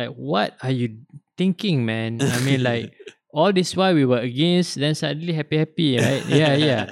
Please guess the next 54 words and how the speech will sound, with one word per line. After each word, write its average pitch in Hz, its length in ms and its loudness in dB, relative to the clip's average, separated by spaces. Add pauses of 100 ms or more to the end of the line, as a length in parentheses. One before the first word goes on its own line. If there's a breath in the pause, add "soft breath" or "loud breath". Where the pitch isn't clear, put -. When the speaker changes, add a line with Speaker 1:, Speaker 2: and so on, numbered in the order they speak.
(140)
Speaker 2:
<laughs> - 160 -20
Speaker 1:
So 175 240 0
I 135 160 4
was 131 160 0
like, 120 320 -4 (480 soft breath)
tapi 135 240 2
tak 131 200 -2
apalah 151 360 4
kan, 123 240 0
maybe 131 320 0
I'm 113 680 -4
too 131 360 2
idealistic, 131 720 -2
naive 127 520 2
kan. 104 320 -2 (120)
Speaker 2:
Mm, 107 40 -14
mm, 95 280 -14
Speaker 1:
So 160 200 0
the 123 160 2
joint, 139 280 0 (120)
okay 175 200 -2
lah, 160 160 0
menang 123 320 0
lah 143 160 2
kan, 113 360 -2
menang. 117 360 0
But 113 160 -4
then 156 240 0 (480 loud breath)
it 131 80 -2
was, 135 400 0
uh, - 280 -18
waiting 190 400 2
to 135 80 2
happen, 165 400 0
I 110 120 0
would 117 160 -2
say. 120 320 -2
It 135 160 -2
was 147 240 2
waiting 151 280 -2
Speaker 2:
It 127 40 0
was 135 80 0
Speaker 1:
to 131 40 0
Speaker 2:
a 135 40 0
Speaker 1:
happen. 143 120 -4
Speaker 2:
ticking 131 240 -6
time 104 160 -2
Speaker 1:
Ah, 196 280 2
Speaker 2:
bomb 180 80 0
lah. 196 120 2
Speaker 1:
yeah, 185 80 2
yeah, 185 200 2
yeah. 147 200 2
Because 160 520 -4